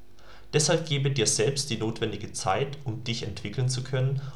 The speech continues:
und schaue nicht nach links und schaue nicht nach rechts, wie schnell sich andere Menschen entwickeln. Konzentriere dich auf dich, gehe dein eigenes Tempo und klopfe dir selbst auf die Schulter, wenn du dich heute ein kleines Stückchen mehr entwickelt hast als gestern.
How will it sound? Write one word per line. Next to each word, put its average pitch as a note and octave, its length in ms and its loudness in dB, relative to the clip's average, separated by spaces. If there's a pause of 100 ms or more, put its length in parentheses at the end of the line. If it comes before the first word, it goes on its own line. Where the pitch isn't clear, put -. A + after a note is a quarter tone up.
und A#2 100 2
schaue B2 300 8
nicht C#3+ 240 2
nach A#2 180 -4
links A#2 320 -2
und A2 200 -2
schaue G#2+ 260 8
nicht G#2+ 220 -2
nach F#2+ 200 -4
rechts, - 440 -4
wie G2+ 80 -2
schnell G2+ 320 0
sich - 220 -2
andere G2+ 260 -4
Menschen G2+ 340 -2
entwickeln. - 640 -8 (920)
Konzentriere D3 640 4
dich - 240 0
auf - 160 -4
dich, - 420 -2 (300)
gehe C3 200 8
dein A2 240 4
eigenes A#2 440 2
Tempo B2 400 0
und A#2 180 0
klopfe B2+ 340 2
dir A2+ 140 2
selbst - 400 2
auf - 100 -4
die - 120 -4
Schulter, C#3+ 560 0 (260)
wenn A#2+ 140 4
du B2+ 80 8
dich B2 240 2
heute B2+ 260 8
ein G#2 160 -2
kleines G#2+ 380 2
Stückchen A2 480 -2
mehr F#2+ 140 0
entwickelt A2+ 460 -4
hast - 280 -4
als - 160 -6
gestern. - 420 -6